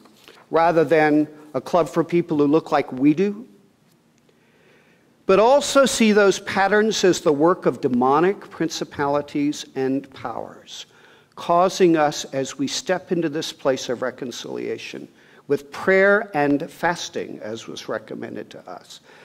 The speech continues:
that those powers would be broken and that new life would bring forth into, move into the life of our community. You see, when we want to think about something like that, what we are quick to do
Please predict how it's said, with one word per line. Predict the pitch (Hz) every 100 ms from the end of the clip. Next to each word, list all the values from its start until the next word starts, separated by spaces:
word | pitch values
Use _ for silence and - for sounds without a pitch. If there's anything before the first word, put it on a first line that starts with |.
| _ 135
that | 127
those | 170 190 214
powers | - 170 160 165 151 -
would | 139 127 113
be | 135 123 127
broken | - 110 107 123 139 - - - _ _ _ _ _ _ _ _ _ -
and | 120
that | 131
new | 143 160 165
life | 151 151 - 139
would | 117
bring | 135 123 131
forth | - 120 127 - 123
into, | 123 - 117 - -
move | 139 151 143
into | 151 131
the | 127
life | 123 117 117 123
of | 110
our | 107
community. | - 110 113 117 113 - - - -
You | 185
see, | 233
when | 208 202
we | 220 294
want | 302 262
to |
think | - 202 190
about | 175 170
something | - 180 180 170
like | 165 151 160
that, | 139 117 - - -
what | 180 175
we | 233 330
are | 294
quick | - 208 208
to | 170
do | 170 160 160